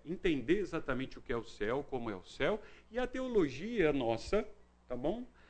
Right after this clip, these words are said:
Ela para no céu. Veja, eu falei isso aqui nos dois encontros que nós já tivemos, ninguém me retrucou.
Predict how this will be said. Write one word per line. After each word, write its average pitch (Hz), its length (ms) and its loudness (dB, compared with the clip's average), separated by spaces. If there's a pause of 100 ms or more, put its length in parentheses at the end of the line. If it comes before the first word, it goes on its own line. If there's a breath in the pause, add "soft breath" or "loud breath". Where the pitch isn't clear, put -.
(140 soft breath)
Ela 208 260 2
para 220 340 2
no 233 120 -8
céu. 196 340 0 (1600)
Veja, 180 260 6
eu 180 60 4
falei 202 300 4
isso 196 140 -2
aqui 175 140 -2
nos 151 160 -2
dois 196 220 2
encontros 160 320 -4
que 143 100 -8
nós 127 160 -4
já 117 100 -2
tivemos, 147 520 -2
ninguém 254 580 0
me 226 80 -2
retrucou. 156 640 -2